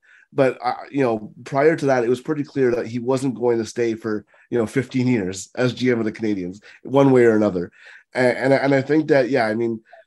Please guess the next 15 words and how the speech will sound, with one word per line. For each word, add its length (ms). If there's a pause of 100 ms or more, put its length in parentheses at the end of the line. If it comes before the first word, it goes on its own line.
(400)
you 140
know, 200
a, 200
a 60
lo-, 320
the 140
last 600 (180)
few 240
months 300
of 120
Bergevin's 420
tenure 400
really, 420 (300)
I 100
think, 420